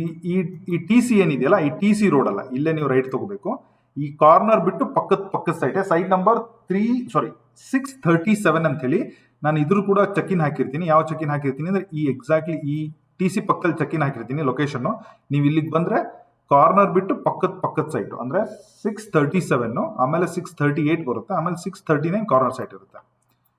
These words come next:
ನೀವು ಇದನ್ನ ಹೀಗೆ ನೋಡ್ಕೋಬಹುದು. Let's go back to again ಸೆಂಟ್ರಲ್ ಇದಕ್ಕೆ ಹೋಗೋಣ. So remember guys,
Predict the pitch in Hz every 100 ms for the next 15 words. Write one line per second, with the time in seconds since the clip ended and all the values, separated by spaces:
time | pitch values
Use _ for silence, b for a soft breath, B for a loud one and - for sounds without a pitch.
0 | _ 120 120 135 123 117 107 101 113 190
1 | 143 113 151 - - 127 135 143 139 -
2 | 180 139 117 143 196 170 - 123 120 131
3 | 117 - 104 104 214 - _ _ _ _
4 | _ _ - 175 165 - 143 185 208 202
5 | 151 170